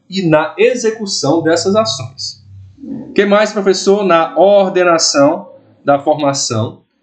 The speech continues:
de recursos humanos na área da saúde, né?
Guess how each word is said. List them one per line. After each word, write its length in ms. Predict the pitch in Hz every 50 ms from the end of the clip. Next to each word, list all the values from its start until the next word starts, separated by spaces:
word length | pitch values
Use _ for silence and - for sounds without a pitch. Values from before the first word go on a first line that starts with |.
| _ _ -
de 100 | 131 117
recursos 520 | 135 131 131 - 143 143 135 131 123 120
humanos 680 | 127 120 110 104 104 107 123 165 190 190 - - _ _ _ _ _ _ _ _ _ _
na 100 | - 110
área 160 | 113 113 113 110
da 140 | 113 110
saúde, 600 | 107 - 113 107 104 104 104 95 - - - - _ _ _ _ _ _ _ _ _ _ _ _ _ _ _ _ _ _ _ -
né? 220 | 107 107 -